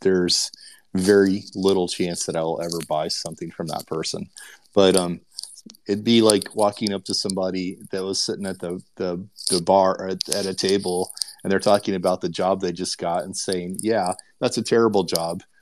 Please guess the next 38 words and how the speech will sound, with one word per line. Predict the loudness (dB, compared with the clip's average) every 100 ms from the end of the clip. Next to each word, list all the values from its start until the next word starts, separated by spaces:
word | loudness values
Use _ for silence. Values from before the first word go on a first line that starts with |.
| _
I | -2
got | 0 0
a |
job | 2 2 0
that's | -2 -2 2
way | 2 2
better | 0 0
than | -2 -2
your | -4
job." | -4 -6 -8 -10
And | -12 -8
so | -6 -4
it | -4
just | -8 -6
doesn't | -4 -4 -4 -6 -4
work. | -4 -6 -8
And | -8 -4
so | 0
you | 2
have | 2 2
to | -2
be | -2 -4 -10 -20 -20 _
definitely, | 4 4 2 0 2 2 0 -6 -20 _ -4
I | 2
mean, | 2
it's | 2 -2
kind | -4 0
of | 4
a | 4
crazy | 4 4 4 2
thing | -2 -2 0
that | 0
you | -2
even | -2 0
have | -2 0
to | 0
say | 2 0
it, | 0